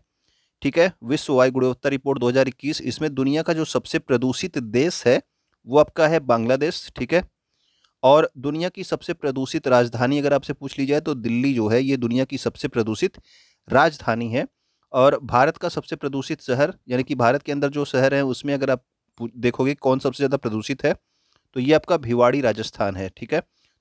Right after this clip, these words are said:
तो अगर शहर पूछा जाएगा तो आपका भिवाड़ी राजस्थान है और दुनिया की सबसे प्रदूषित राजधानी के बारे में पूछा जाएगा तो दिल्ली है। और भारत में ये जो है आपके, अ, थर्ड प्लेस पे है, ठीक है ना,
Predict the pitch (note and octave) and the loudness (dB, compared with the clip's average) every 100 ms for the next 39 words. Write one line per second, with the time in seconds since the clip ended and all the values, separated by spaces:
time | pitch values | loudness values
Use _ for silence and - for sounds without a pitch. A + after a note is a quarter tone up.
0 | - C3+ E3 - C3+ C#3+ - C#3 - D3 | 0 2 2 0 2 2 0 -6 -4 -2
1 | D3 D3+ D#3+ B2+ A#2 B2+ A2+ G#2+ A#2+ B2 | 0 0 -2 -2 -2 -2 0 2 2 0
2 | A#2+ B2+ A#2+ B2+ E3 _ _ _ A#2+ A#2+ | 0 0 0 0 -4 _ _ _ 2 2
3 | A2+ B2 D3+ E3 D3 B2 - D3 A#2+ B2 | 2 -2 -2 -4 -8 -8 -8 -4 -4 -2
4 | A#2+ F#3 - C3 A2+ A2 A#2+ D3+ B2+ A#2 | -4 -6 2 2 4 0 0 -2 -2 0
5 | A#2 A#2 G#2+ G#2+ G#2 G#2+ B2+ C#3+ G#2+ A#2 | 0 -4 -8 -6 -2 -2 -2 -4 -4 -4
6 | B2 A2+ G#2+ - _ _ _ - A#2+ C3 | -2 0 0 0 _ _ _ -2 4 4
7 | C#3+ - A2 - A#2+ C#3+ - D#3 D#3 E3 | 2 -4 -4 2 4 4 -2 -8 -6 -8
8 | - A2+ C3+ C#3+ - - A#2 G#2+ A#2+ B2 | -10 -6 -6 -6 -12 -8 -4 0 2 2
9 | - C#3+ E3+ _ _ _ _ _ _ _ | 0 -4 -6 _ _ _ _ _ _ _
10 | _ C3 B2 B2 - C#3+ D#3+ D#3+ B2+ A2+ | _ 0 2 2 0 2 2 2 -4 -4
11 | - G2+ G2 - C3 D3+ | -4 -6 -4 -6 -6 -4